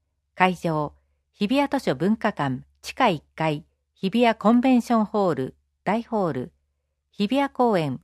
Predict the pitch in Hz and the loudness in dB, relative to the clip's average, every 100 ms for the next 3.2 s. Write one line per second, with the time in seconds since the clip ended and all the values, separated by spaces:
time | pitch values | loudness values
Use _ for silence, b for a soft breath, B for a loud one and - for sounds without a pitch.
0 | _ 151 - 254 175 127 156 135 - _ | _ -10 0 0 2 -2 -4 -4 -10 _
1 | _ _ _ - 196 196 175 165 160 - | _ _ _ -6 -2 -2 -2 -4 -6 -14
2 | _ _ _ - 180 269 311 294 190 143 | _ _ _ -2 0 0 0 -2 -2 -2
3 | 120 | -4